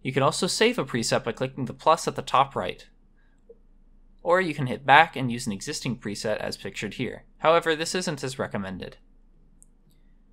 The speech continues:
Once you've selected the exact values that you'd like, go ahead and click back into the center of the page. You'll see Ready at the top right, and you can click the Print button at the top.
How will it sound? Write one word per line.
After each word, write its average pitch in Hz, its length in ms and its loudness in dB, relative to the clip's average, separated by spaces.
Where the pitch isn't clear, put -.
Once 165 220 0
you've 240 180 -2
selected 135 460 0
the 113 140 -6
exact 120 360 0
values 131 300 2
that - 140 -4
you'd 143 180 -8
like, 104 400 -4
go 160 80 2
ahead 220 200 2
and 175 160 0
click - 280 -2
back 123 280 4
into 104 300 -6
the - 120 -10
center 98 380 -8
of 98 100 -10
the 107 80 -10
page. - 540 -6
You'll 113 160 -4
see 120 240 -4
Ready 131 340 0
at 156 100 -2
the 151 80 -6
top 143 280 0
right, 180 400 2
and 120 180 -4
you 117 60 -4
can 123 160 -6
click 131 220 -8
the 127 80 -2
Print 139 320 -4
button 123 400 -2
at - 160 -8
the - 60 -20
top. - 320 -8